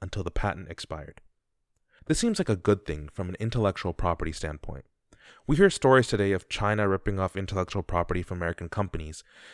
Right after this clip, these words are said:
and this seems to evoke those same emotions of pirates marauding the hard work of the United States. But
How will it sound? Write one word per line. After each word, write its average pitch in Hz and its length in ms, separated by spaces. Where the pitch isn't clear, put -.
and 143 140
this 151 100
seems 196 200
to 143 120
evoke 107 320
those 104 180
same 131 340
emotions 95 580
of - 200
pirates 107 460
marauding 90 720
the 95 80
hard 98 320
work 85 220
of 82 80
the 82 80
United 76 340
States. - 440
But 160 240